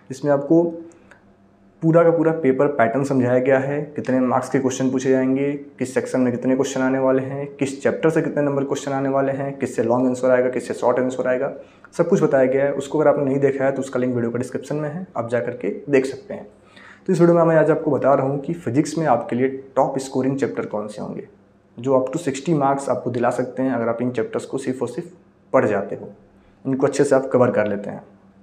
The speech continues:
तो हमारा जो पहला chapter है force, और दूसरा है reflection of light at plane surface। आप चाहो तो अपने book पे tick कर सकते हो। दूसरा chapter है reflection of light at plane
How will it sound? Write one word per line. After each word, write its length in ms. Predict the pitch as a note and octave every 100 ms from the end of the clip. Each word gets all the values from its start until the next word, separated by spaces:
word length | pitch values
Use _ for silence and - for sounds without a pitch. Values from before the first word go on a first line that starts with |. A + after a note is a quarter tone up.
| _ _ - - -
तो 60 |
हमारा 160 | C3 C3+
जो 80 | D3
पहला 200 | C3 C#3+
chapter 300 | D3 - C#3+
है 80 | C#3+
force, 480 | - A2 - - - _ _ _ _ - - - - -
और 60 |
दूसरा 280 | C3 C#3+ F3
है 320 | D#3+ E3+ G3 - - _ B2
reflection 540 | C3 C3+ B2+ - D3
of 100 | B2+ - A#2+
light 400 | C3+ E3 D#3+ - -
at 120 | B2+ -
plane 260 | B2 C3+ E3+ - -
surface। 480 | - A2+ G#2+ F#2+ - - _ _ _ -
आप 120 | A#2
चाहो 140 | - B2
तो 80 | C3+
अपने 140 | C3+
book 140 | C3 B2+
पे 80 | C#3+
tick 180 | D3 -
कर 80 | B2+
सकते 280 | B2+ -
हो। 100 | C3 - - - _ _ - A2+ A2
दूसरा 260 | B2+ B2+ C#3+
chapter 340 | C3 - C3+
है 80 | D#3 C3+
reflection 400 | - C#3 - C#3
of 100 | A#2+ B2
light 260 | A#2+ D3+ -
at 100 | A#2 -
plane 160 | B2